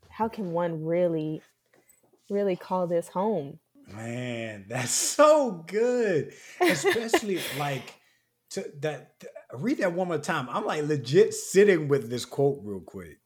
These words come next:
Speaker 1: I'm telling you, Julie Beck in this article, I'm, I, I'm gonna read more, um, more a little bit later, but yes, home is so profoundly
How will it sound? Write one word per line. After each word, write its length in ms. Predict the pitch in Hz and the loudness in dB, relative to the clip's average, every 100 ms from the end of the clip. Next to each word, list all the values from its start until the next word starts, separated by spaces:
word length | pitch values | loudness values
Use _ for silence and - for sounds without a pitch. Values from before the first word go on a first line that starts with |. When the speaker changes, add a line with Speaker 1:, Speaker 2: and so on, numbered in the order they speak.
| - | 0
Speaker 1:
I'm 220 | 214 208 | 2 2
telling 360 | - 226 240 208 | 0 2 2 2
you, 140 | 185 | 0
Julie 400 | 165 208 247 269 | 2 4 6 4
Beck 260 | 190 196 220 | 6 4 4
in 120 | 196 | 0
this 180 | 196 - | -2 0
article, 580 | 175 185 196 226 226 - | 2 2 2 2 4 4
I'm, 260 | 196 202 190 | 2 2 0
I, 160 | 202 196 | 0 0
I'm 140 | 202 | 2
gonna 220 | 208 226 196 | 4 4 4
read 280 | 196 190 | 0 0
more, 540 | 175 175 185 190 185 - | 0 0 2 0 -4 -4
um, 340 | 170 165 160 180 | -6 -6 -6 -2
more 260 | 180 180 | 0 2
a 60 | 170 | 2
little 180 | 175 170 | 2 2
bit 160 | 165 | 0
later, 380 | 170 165 180 190 - - - - | 0 2 2 0 -8 -20 -6 2
but 380 | 185 165 - _ _ _ _ _ | 2 2 -2 _ _ _ _ _
yes, 480 | 190 208 196 165 - - | 0 2 2 -2 -10 -16
home 440 | - 196 214 220 | -6 0 0 0
is 160 | 208 - | -4 -6
so 240 | 185 175 | -4 -4
profoundly 1400 | - 185 170 - _ 170 185 202 202 180 160 151 160 | -4 -4 -4 -4 _ 0 2 0 -2 -2 -4 -6 -10